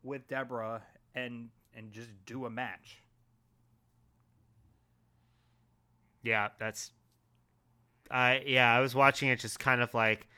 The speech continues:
Speaker 2: looking for cracks in, in Deborah's face over it,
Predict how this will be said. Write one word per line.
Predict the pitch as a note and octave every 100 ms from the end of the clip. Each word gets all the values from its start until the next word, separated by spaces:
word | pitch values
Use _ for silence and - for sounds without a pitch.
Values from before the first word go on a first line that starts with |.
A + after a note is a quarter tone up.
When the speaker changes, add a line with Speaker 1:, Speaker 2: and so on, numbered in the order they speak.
| - _ B2
Speaker 2:
looking | A#2 B2 A#2
for | - A#2
cracks | - A#2+ G#2+ G#2 -
in, | A2 G2 G2
in | G#2+ A2 G#2 G2 G2 A2 B2+ G2+
Deborah's | G#2+ G2 G#2 -
face | - G#2 G2 - - - _
over | A2 G2 G2+ G2
it, | G2 G2+